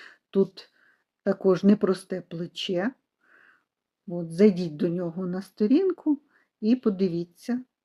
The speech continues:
його моделі. Так, тут, звичайно, і жіночі, і чоловічі моделі. Так, і ось натискаємо одну з найпопулярніших чоловічих моделей.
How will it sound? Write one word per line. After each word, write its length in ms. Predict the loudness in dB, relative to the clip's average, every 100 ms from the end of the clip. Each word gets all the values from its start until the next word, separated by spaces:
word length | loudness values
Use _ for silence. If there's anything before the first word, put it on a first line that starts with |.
| -14
його 600 | -10 -8 -6 -6 -6 -6 -4
моделі. 720 | -2 -2 -2 -4 -6 -10 -14 _ _ _ _
Так, 360 | -8 -6 -6 _
тут, 200 | 0 2
звичайно, 600 | 4 2 2 2 2 -2
і 20 |
жіночі, 580 | 0 2 4 2 -4 -12
і 60 | -12
чоловічі 720 | -8 -8 -6 -2 -4 -2 0
моделі. 640 | 4 4 4 2 0 -2 -6 _ _ _ _ _ _ _ _ _ _ _ _ _ _ _ _ _ _ _ _ _ _ _
Так, 440 | -10 -10 -10 _ _ -4
і 180 | 0 2
ось 240 | 2 0
натискаємо 880 | -2 -4 -10 -8 -2 0 0 -2 -2
одну 360 | 0 6 6
з 80 | 4
найпопулярніших 1080 | -2 -6 -6 -8 -4 -2 0 2 2 -2 -10
чоловічих 760 | -4 -4 -4 -8 -10 -12 -14 -10
моделей. 600 | -8 -6 -4 -2 -4